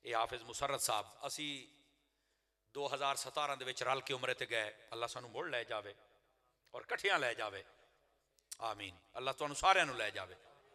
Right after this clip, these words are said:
ਇਹਨਾਂ ਮੈਨੂੰ ਇੱਕ ਗੱਲ ਸੁਣਾਈ, ਇਹ ਬਾਲਾ ਪੀਰ ਦਰਬਾਰ ਕ੍ਰਾਸ ਕਰਕੇ ਆਏ ਤੇ ਸਾਨੂੰ ਗੱਲ ਚੇਤੇ ਆ ਗਈ। ਉਹ ਅੱਗੇ ਦਰਿਆ ਦੇ ਨਾਲ ਦਾ ਇੱਕ ਬੰਦਾ ਸੀ ਤੇ ਉਹ ਗਿਆ ਉਮਰਾ ਕਰਨ ਵਾਸਤੇ ਨਾ ਜੀ, ਤਵੱਜੋ ਹੈ,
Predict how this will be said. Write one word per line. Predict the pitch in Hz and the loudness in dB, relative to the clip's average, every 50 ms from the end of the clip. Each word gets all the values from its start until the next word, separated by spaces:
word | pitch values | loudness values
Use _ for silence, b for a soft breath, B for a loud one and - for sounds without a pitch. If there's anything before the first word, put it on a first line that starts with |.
| - - _ _ _ _ _ _ _ _ _ _ _ _ _ _ _ _ _ _ _ _ _ _ _ _ _ | -20 -20 _ _ _ _ _ _ _ _ _ _ _ _ _ _ _ _ _ _ _ _ _ _ _ _ _
ਇਹਨਾਂ | - 156 156 170 | -8 -6 -4 -2
ਮੈਨੂੰ | 170 180 180 180 | 0 0 4 4
ਇੱਕ | 170 156 | 4 6
ਗੱਲ | 139 160 170 196 | 8 8 8 8
ਸੁਣਾਈ, | 180 - 175 170 180 202 | 6 4 6 6 6 4
ਇਹ | 202 - 190 190 180 170 156 131 - - - - - - - - _ - | 4 2 4 6 6 6 4 2 -2 -10 -18 -20 -20 -20 -20 -20 _ -14
ਬਾਲਾ | - 131 143 151 160 170 | -4 2 4 4 6 4
ਪੀਰ | 165 - 165 160 147 | 4 2 0 0 0
ਦਰਬਾਰ | 143 151 143 147 151 156 156 | 0 0 2 4 4 4 2
ਕ੍ਰਾਸ | - 165 156 151 135 - | 2 2 0 0 0 0
ਕਰਕੇ | - 147 139 - 165 | -2 -2 -2 0 -2
ਆਏ | 170 175 | -2 -2
ਤੇ | 147 | -2
ਸਾਨੂੰ | - - 143 143 139 135 | -4 -4 -4 -4 -2 -2
ਗੱਲ | 131 139 151 | 0 0 0
ਚੇਤੇ | - 143 127 - - 123 | -2 -4 -6 -4 -2 -2
ਆ | 117 107 113 | -2 -2 -2
ਗਈ। | 135 156 131 101 - - - - _ _ _ _ _ _ _ _ _ _ _ _ _ - - - | -2 -4 -6 -8 -12 -18 -20 -20 _ _ _ _ _ _ _ _ _ _ _ _ _ -20 -16 -8
ਉਹ | - 180 185 165 | -2 0 0 0
ਅੱਗੇ | 160 160 165 160 | 0 0 -4 -4
ਦਰਿਆ | 143 143 143 143 143 151 156 | -2 0 2 4 4 4 2
ਦੇ | 160 156 147 | 2 0 0
ਨਾਲ | 135 135 139 139 | 0 0 0 0
ਦਾ | 131 131 | 0 -2
ਇੱਕ | 127 - | -4 -4
ਬੰਦਾ | - - 131 139 156 151 | -4 -6 -4 -2 -2 -2
ਸੀ | 135 - 135 | -2 -4 -6
ਤੇ | - 135 | -8 -8
ਉਹ | 107 123 131 120 | -10 -10 -10 -10
ਗਿਆ | 113 120 117 123 123 | -8 -6 -4 -4 -4
ਉਮਰਾ | 117 - 131 127 127 127 120 | -4 -6 -8 -6 -4 -4 -4
ਕਰਨ | - - 107 104 104 | -4 -6 -10 -10 -10
ਵਾਸਤੇ | 101 101 95 - - 107 | -12 -12 -12 -14 -16 -18
ਨਾ | 113 131 | -18 -18
ਜੀ, | - _ _ _ _ _ _ _ _ _ _ _ _ - | -20 _ _ _ _ _ _ _ _ _ _ _ _ -14
ਤਵੱਜੋ | 127 123 123 127 117 | -12 -12 -10 -10 -10
ਹੈ, | 120 | -12